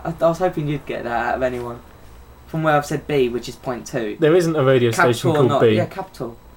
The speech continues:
Speaker 2: Yeah, I kind of got it, yeah.
Speaker 1: Oh, fuck off, that took me ages to write.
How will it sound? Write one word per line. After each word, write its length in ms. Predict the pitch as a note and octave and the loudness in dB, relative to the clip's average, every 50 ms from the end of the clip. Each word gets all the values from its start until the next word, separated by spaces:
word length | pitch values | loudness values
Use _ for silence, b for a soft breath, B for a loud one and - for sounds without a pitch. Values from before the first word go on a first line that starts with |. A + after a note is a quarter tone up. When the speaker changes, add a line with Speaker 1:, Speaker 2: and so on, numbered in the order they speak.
| - G#3+ - - - G#3 | -20 -20 -20 -18 -10 -6
Speaker 2:
Yeah, 440 | C#3+ C#3 C3+ C3 C3 C3 B2+ C3 | -4 -2 0 0 0 0 0 0
I 60 | C3+ C3 | -2 -2
kind 320 | - - D#3 C#3+ C#3 B2 | -2 0 0 0 2 0
of 80 | A#2 A2+ | -2 -2
got 180 | B2+ A#2+ A2+ | -2 -2 0
it, 140 | A#2 B2 - | 0 -2 -2
yeah. 360 | - C3+ B2 A#2+ A#2 A#2+ B2 B2 - - | -4 -4 -4 -4 -4 -4 -6 -8 -12 -16
Speaker 1:
Oh, 40 | |
fuck 460 | - - - - - F#4+ G4+ - - - | -16 -16 -12 -4 -2 -2 -2 -2 0 2
off, 160 | A#3+ E3 - - | 2 2 2 -2
that 100 | A#3+ A#3 | -6 -6
took 100 | - C4+ | -2 0
me 100 | C4 C4+ | 2 4
ages 320 | C#4+ C#4+ C#4+ A3+ A#3 A3 - | 4 4 4 2 0 -4 -4
to 80 | - | -2
write. 320 | E3 D#3+ C#3 B2 A#2 A2 | 2 4 4 4 4 2